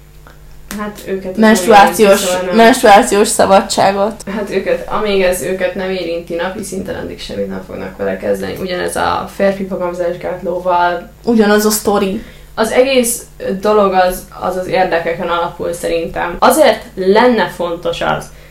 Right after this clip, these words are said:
Speaker 1: szerintem, hogy tényleg nagy cégek, még multik élére nőket is helyezzenek, azon kívül, hogy nyilván ugyanannyira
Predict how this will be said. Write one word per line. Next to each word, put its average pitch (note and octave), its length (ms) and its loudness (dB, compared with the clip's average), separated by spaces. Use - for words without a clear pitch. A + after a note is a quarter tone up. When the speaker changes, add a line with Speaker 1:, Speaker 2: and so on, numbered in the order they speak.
Speaker 1:
szerintem, G3 420 -2
hogy - 200 -6
tényleg G3 480 -2
nagy G#3 340 2
cégek, F#3+ 420 0
még F3 200 -6
multik G3 480 -2
élére F3 420 0
nőket F3+ 440 -4
is - 160 -10
helyezzenek, E3+ 760 -4
azon F#3 340 2
kívül, F3+ 420 -2
hogy F3 340 -2
nyilván F#3 360 0
ugyanannyira D#3+ 880 -2